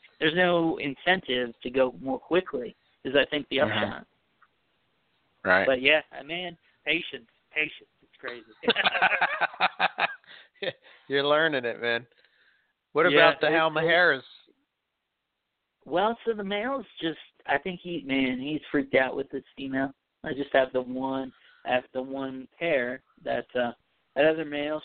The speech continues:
Speaker 1: she sat on him for about four months. Not this, this season, but a year ago. Well, was it even a year ago? Maybe it was two years ago at this point. And I, just her body weight, I think, caused him some problems. Um,
Speaker 2: Mm-hmm.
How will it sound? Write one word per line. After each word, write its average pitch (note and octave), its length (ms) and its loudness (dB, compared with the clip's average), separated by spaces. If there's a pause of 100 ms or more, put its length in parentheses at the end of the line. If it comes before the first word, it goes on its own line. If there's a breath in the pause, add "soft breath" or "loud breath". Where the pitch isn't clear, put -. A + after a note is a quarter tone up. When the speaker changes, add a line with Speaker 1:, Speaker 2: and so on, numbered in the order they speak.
Speaker 1:
she D3+ 240 -12 (260)
sat D3 240 -2
on D3 160 -4
him D3+ 200 -14
for B2+ 100 -10
about B2+ 340 -8
four C#3+ 180 -6
months. B2+ 360 -10 (300)
Not C#3+ 160 -6
this, C#3 120 -6 (320)
this C#3 120 -2 (100)
season, B2 380 -4
but A#2+ 140 -6 (220)
a B2 60 -2
year C3 300 6
ago. B2+ 380 0 (140)
Well, F#3+ 340 -6
was C#3 180 -4
it C#3+ 80 0
even D#3+ 200 2
a C#3+ 40 0
year - 180 0
ago? C3+ 140 -4
Maybe D3 200 -4
it C#3+ 40 -2
was C#3 80 -4 (100)
two E3 60 -2
years C3+ 260 -2
ago B2 180 0
at B2+ 120 -4
this - 100 -10 (100)
point. B2+ 240 -2 (560 soft breath)
And D3 140 6
I, D3 100 4 (220)
just - 200 -6
her - 100 2
body B2 360 -2
weight, C3+ 300 -2
I - 60 -14
think, C3 220 -18
caused B2+ 340 -8
him B2 200 -12
some A#2+ 180 -16
problems. B2+ 460 -6 (520)
Um, C3 520 -2
Speaker 2:
Mm-hmm. A2+ 200 -10